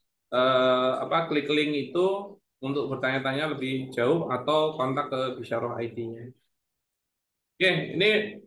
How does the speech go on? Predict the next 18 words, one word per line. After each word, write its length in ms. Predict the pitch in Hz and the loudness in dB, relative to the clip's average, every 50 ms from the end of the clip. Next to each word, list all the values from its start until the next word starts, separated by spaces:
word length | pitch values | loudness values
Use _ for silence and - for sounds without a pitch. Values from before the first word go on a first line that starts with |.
| _ - | _ -2
masuk 320 | - 160 165 202 190 185 | 0 2 4 4 4 4
ke 20 | |
tanya 220 | 185 185 185 190 190 180 | 6 4 4 4 4 6
jawab 240 | 165 165 165 170 165 | 6 6 6 6 6
dulu 400 | 165 165 175 202 247 226 - - _ _ - | 4 6 6 6 4 2 -4 -10 _ _ 0
biar 280 | 143 143 143 143 143 139 | 2 2 2 2 0 2
agak 480 | 139 143 143 143 143 143 135 - 139 143 | 2 2 4 4 2 0 0 -2 -4 -6
lebih, 640 | 139 139 143 143 143 143 143 143 143 143 139 135 - _ _ _ _ _ _ _ _ _ _ _ - 117 | -4 -2 -2 0 0 0 0 0 -2 -2 -4 -8 -14 _ _ _ _ _ _ _ _ _ _ _ -10 -8
eh, 760 | 127 131 131 131 131 127 131 127 127 131 131 127 131 127 127 - - - | -6 -4 -2 -2 -2 0 0 0 0 0 0 0 0 -2 -2 -4 -6 -6
apa 140 | 127 - 147 | -2 0 2
ya, 160 | 147 139 143 | 4 4 4
menarik 400 | 143 143 135 135 135 135 139 139 | 4 2 2 4 4 4 4 4
lagi 320 | 139 135 131 135 170 170 | 2 2 2 2 0 0
diskusinya. 640 | 143 - - 147 139 - 135 131 135 139 156 180 180 180 - - _ _ _ _ _ _ _ _ _ _ _ _ _ _ _ | 0 -2 -4 -4 -4 -4 -2 0 0 0 0 -2 -4 -8 -12 -16 _ _ _ _ _ _ _ _ _ _ _ _ _ _ _
Ada 240 | - 131 135 143 143 | -2 2 2 4 4
Pak 240 | 156 147 123 127 | 4 2 4 4
Fahrizal 480 | 170 151 156 165 165 160 165 190 180 170 156 135 | 4 4 4 4 2 4 6 6 6 6 4 4
ya. 120 | 127 131 | 2 0